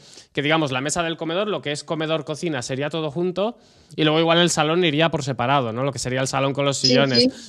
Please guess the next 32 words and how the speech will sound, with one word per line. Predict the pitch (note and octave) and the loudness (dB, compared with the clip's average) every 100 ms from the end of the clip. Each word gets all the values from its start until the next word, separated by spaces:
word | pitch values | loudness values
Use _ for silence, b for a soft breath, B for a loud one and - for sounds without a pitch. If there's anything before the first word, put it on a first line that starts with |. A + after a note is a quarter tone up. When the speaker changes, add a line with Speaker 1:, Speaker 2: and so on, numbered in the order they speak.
| - | -2
Speaker 1:
Eso | D3+ | 2
es | F#3 | 4
muy | F#3+ F#3+ | 4 2
interesante | F#3 F3 F3 F3 G#3+ A3 | 4 2 2 2 2 2
y, | F3 F3 D#3 D#3+ D#3 C#3+ | 4 4 6 4 6 2
y | |
sobre | C3+ D3 C3 | 0 -4 -4
todo, | D3 F3+ F3 _ - | -2 -4 -6 _ -12
eh, | C#3+ C#3+ C3 | -8 -6 -6
porque | C#3 C3 | -6 -2
da | C3+ D#3 | 2 4
ideas, | E3 F3+ D#3 | 6 4 4
muchas | D3+ E3 D#3 | -2 -8 -8
ideas | D3 D3+ C#3+ | -4 -2 -2
de | D3+ | -2
diseño, | C3+ B2+ D#3+ F3 B2+ | -2 -2 0 0 -2
¿no? | C#3 | -4
De | E3 C#3+ | -4 -4
cómo | C3+ D3 | -6 -4
trabajarlo | D3+ B2+ D3 D3+ C#3 | -4 -4 -2 -2 -2
de | B2+ | -4
esa | C3 | -6
manera, | B2+ C#3+ C3 | -4 -2 -2
¿no? | A2+ D#3+ b b | -4 -8 b b
Muy | C#3 | -2
interesante. | D#3 C#3 A#2 C3+ B2 G#2 _ _ _ _ _ _ _ _ _ _ | -2 -2 -2 -4 -4 -8 _ _ _ _ _ _ _ _ _ _
Speaker 2:
Sí, | - B3+ B3+ | 0 2 4
sí, | - C4+ | 2 2
la | B3 F#3 | 4 4
verdad | F#3+ A3 | 2 2
es | B3 | 2
que, | - B3+ B3+ B3 A#3 A3+ G#3+ G#3 F#3+ F3 E3+ | -2 2 6 6 4 2 2 2 2 4 2